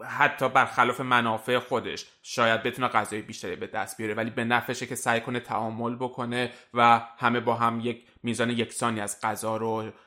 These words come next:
تقسیم بکنن، شاید کمتر غذا بخورن ولی تعامل داشته باشن، با هم دیگه شکار بکنن و از اونجا این ساختار اجتماعی بین ما انسان‌ها شکل گرفتش. و مثلاً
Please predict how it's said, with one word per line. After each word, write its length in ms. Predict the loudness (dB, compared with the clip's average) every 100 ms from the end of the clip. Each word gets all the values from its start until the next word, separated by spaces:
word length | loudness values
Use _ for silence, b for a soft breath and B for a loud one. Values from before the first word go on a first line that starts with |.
| 0
تقسیم 440 | 2 2 0 -2
بکنن، 640 | -2 -4 -4 0 0 0 -6 _ _ _ _
شاید 300 | -4 0 0
کمتر 400 | 2 2 4 2
غذا 260 | 4 2 0
بخورن 480 | -4 -2 -2 -2 0
ولی 360 | 0 0 -4 0
تعامل 420 | 2 2 0 -2
داشته 260 | -4 -4 -6
باشن، 260 | -6 -6
با 120 | -6
هم 120 | -6 -8
دیگه 140 | -10
شکار 420 | -8 -8 -2 -2
بکنن 480 | -4 -8 -6 -4 -4 B 0
و 40 | 2
از 160 | 2
اونجا 320 | -2 -2 -2
این 300 | -2 -2 -4 -8 B
ساختار 560 | -10 6 6 6 0 -2
اجتماعی 500 | -2 -4 -6 -4 -4
بین 220 | -6 -8
ما 140 | -8 -8
انسان‌ها 680 | -10 -14 -14 -10 -6 -6 B B
شکل 260 | -8 -8 -8 -12
گرفتش. 580 | -14 -14 -14 -14 -14 -18 _ 0
و 220 | 6 6
مثلاً 640 | 6 4 4 6 4 2